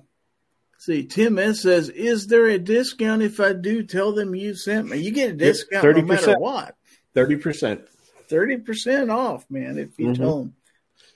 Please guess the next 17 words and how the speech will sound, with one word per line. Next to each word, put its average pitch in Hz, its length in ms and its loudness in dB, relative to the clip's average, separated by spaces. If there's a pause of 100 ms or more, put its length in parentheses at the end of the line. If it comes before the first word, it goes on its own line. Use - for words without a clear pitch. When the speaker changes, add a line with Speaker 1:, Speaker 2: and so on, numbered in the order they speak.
(240)
Speaker 2:
Tell 113 100 -8
'em 117 100 -6
Gizzard 123 380 2
sent 107 240 -4
you. 113 140 -8 (220)
You 107 100 -10
get 113 100 -4
Speaker 1:
Yeah. 170 120 -2
Speaker 2:
thirty 117 160 -2
percent 120 300 -8
off. 110 260 -6 (1900)
Tell 131 140 0
'em 123 120 -2
Gizzard 123 360 -2
didn't 131 260 -4
send 151 260 -2
you. 170 160 -2